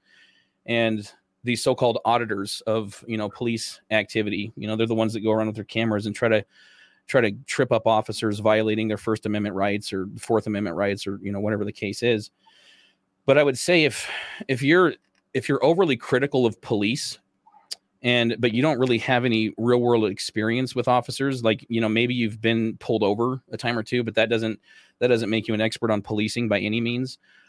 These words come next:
Go on a ride along with an, with an officer. Go fill out the form, go get your background check done, and actually go ride along and see what it's like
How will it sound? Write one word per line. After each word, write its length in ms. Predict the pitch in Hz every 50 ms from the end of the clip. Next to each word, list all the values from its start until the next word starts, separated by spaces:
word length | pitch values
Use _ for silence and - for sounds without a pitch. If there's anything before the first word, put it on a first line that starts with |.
| _ _ -
Go 140 | 117 120 139
on 80 | 190 233
a 60 | 214
ride 240 | 135 120 113 120 123
along 360 | 113 110 92 80 - - 110 - _ _ _ _ _ _ _ - -
with 180 | 120 120 -
an, 160 | 123 117 117 -
with 180 | - 117 113 -
an 80 | 117
officer. 500 | 107 107 101 - 101 - - 85 - - _ _ _ _ _ _ _ _ _ - 123
Go 160 | 113 139 139
fill 180 | 151 - 160 151
out 140 | 160 165 -
the 60 | 160
form, 380 | - - 135 131 131 123 123 117
go 140 | 107 117
get 220 | 117 110 107 131 143
your 100 | 156 151
background 460 | 117 127 123 117 110 120 117 113 113
check 260 | - 127 117 107 -
done, 300 | - 107 104 110 110 107 - _ _ _ _ _ _ -
and 100 | 117 120
actually 220 | 127 143 - - 165
go 140 | 156 147
ride 260 | 131 117 120 117 123 120
along 320 | 117 117 113 113 113 110
and 100 | 110 104
see 280 | - - - - - 127
what 140 | 131 131 117
it's 180 | 110 - -
like 420 | 107 107 107 107 107 107 - -